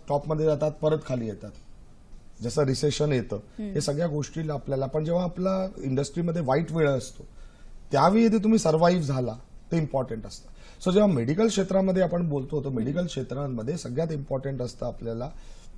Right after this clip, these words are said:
Speaker 1: की आपल्याला एक चांगले कॉलेजेसमध्ये ॲडमिशन मिळालं पाहिजे.
Speaker 2: बरोबर.
Speaker 1: आज आपण इंजिनिअरिंगमध्ये बोलतो की मला आज आयआयटीमध्ये जायचं आहे आणि माझी कुठेही जायची तयारी असते, पण मेडिकल म्हटलं की मला महाराष्ट्रामध्ये मला घराच्या जवळचंच कॉलेज पाहिजे.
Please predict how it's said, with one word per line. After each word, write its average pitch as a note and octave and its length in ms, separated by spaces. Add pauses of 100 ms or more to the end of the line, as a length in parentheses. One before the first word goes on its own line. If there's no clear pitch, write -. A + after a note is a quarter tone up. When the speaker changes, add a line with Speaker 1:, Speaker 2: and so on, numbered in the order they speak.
Speaker 1:
की E3+ 80
आपल्याला D3 540
एक F3 160
चांगले B2+ 340
कॉलेजेसमध्ये B2+ 720
ॲडमिशन F#2+ 340
मिळालं F#2 300
पाहिजे. - 300
Speaker 2:
बरोबर. F#3 300 (360)
Speaker 1:
आज D3+ 160
आपण F3+ 200
इंजिनिअरिंगमध्ये G3+ 800
बोलतो C#3 600
की D3+ 80
मला D#3 360
आज C#3+ 240 (600)
आयआयटीमध्ये D3 600
जायचं C3+ 360
आहे G#2+ 280 (280)
आणि F3+ 180
माझी F3+ 200
कुठेही E3 280
जायची D3+ 360
तयारी C#3 280
असते, C3+ 180
पण D#3 160
मेडिकल D#3 400
म्हटलं F3+ 460 (320)
की F3+ 80
मला F3 200
महाराष्ट्रामध्ये E3+ 680
मला F3+ 200
घराच्या D#3 380
जवळचंच E3+ 440
कॉलेज D#3 300
पाहिजे. G2+ 320